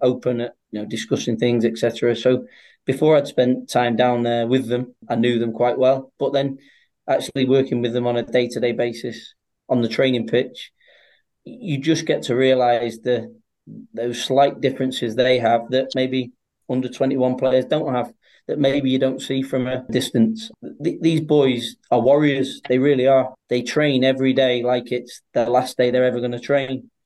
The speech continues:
They train with such focus and such drive under immense pressure. And you go down and see it and witness it and be part of it.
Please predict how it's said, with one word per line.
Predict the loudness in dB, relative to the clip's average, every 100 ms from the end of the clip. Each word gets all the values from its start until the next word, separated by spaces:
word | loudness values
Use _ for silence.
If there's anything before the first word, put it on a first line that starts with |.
| _ _ _
They | -14
train | -4 -2 0 -2 -6 -10 -10
with | -8
such | -4 -6 -6
focus | -2 0 0 0 -2 -4 -16 -10
and | -8
such | -6 -8 -2
drive | 2 2 2 0 0 -8 _ 0
under | 4 6 4
immense | 2 0 -2 -10
pressure. | -2 -2 0 -4 -6 _ _ -4
And | 0 0 0 -8 _
you | -12 -10
go | 0 0
down | 2 2 2
and | -2
see | -2 0
it | 0 0
and | -4 -4
witness | -4 -6 -8 -4
it | -4
and | -4
be | -6
part | 0 2 2 0
of | -4
it. | -8